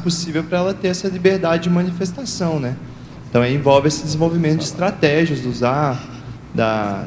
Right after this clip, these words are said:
da criatividade, dos talentos pessoais pra conseguir ter essa subsistência financeira aí, que é um desafio pra todos.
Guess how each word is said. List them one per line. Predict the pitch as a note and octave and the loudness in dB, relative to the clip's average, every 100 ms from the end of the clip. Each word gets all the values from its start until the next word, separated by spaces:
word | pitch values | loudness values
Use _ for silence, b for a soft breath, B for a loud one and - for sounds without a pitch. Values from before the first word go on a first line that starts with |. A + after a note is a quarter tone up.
| - | -6
da | |
criatividade, | A2 B2+ B2+ - F2+ G#2 C3 D3 B2 | 0 2 0 -4 -2 0 2 2 0
dos | - - | -6 -2
talentos | C3 A#2 A2+ C#3 | 0 2 0 -2
pessoais | - C3 B2 C3 A2+ B2 | -2 -2 -2 -2 0 -2
pra | - D3+ | -2 -2
conseguir | D#3 D#3+ - F3 D3 | 0 0 -2 -2 -2
ter | D3+ D#3 | 0 0
essa | D3+ - E3 E3 | 0 0 -2 -2
subsistência | D#3 E3 D3+ D3+ D3 D3+ C#3+ - - | -2 -4 -4 -4 -2 -2 -2 -4 -4
financeira | D#3 E3 - D3+ D3+ | -2 -2 -4 -2 -2
aí, | C3 | -2
que | C3+ | -2
é | C#3 | -2
um | C#3+ | -2
desafio | C#3+ D3 C#3+ C#3+ | -2 -4 -4 -6
pra | C#3+ | -4
todos. | D#3 - B2 - | -4 -4 -6 -8